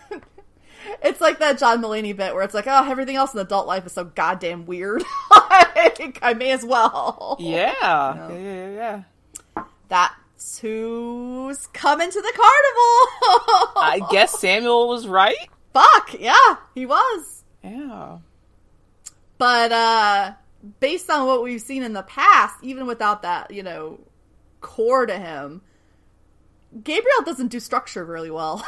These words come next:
Speaker 1: <laughs>
Speaker 2: Mm-mm.
Speaker 1: And, uh, I don't think this is gonna turn out the way they think it
Speaker 2: Mm-mm.
Speaker 1: is. <laughs> So, yeah.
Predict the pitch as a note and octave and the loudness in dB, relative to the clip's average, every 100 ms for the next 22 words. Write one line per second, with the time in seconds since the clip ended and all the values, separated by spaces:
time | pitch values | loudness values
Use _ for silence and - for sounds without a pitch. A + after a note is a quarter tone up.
0 | - - G3 F#3+ E4 C#4 C4+ C4 C4 B3+ | -14 -12 -12 -4 0 2 0 -2 4 4
1 | A#3+ A#3 A3 A3+ _ _ _ _ C4+ E4 | 6 2 0 -6 _ _ _ _ -2 2
2 | D4 C4+ A#3 A3+ G3+ A3 G3+ A3+ G#3 G3 | 0 0 -6 -12 -6 -6 -6 -6 -4 -4
3 | G3 F#3 F3 G3 F3+ G3+ - E3 D#3+ - | -6 -8 -10 -14 -8 -4 -4 -4 -4 -4
4 | G3 C#4+ - - - B3 A#3 G#3+ G3 F3+ | -4 -8 -10 -16 -12 -10 -4 -2 -2 -4
5 | E3+ - - E2+ - | -8 -12 -16 -14 -16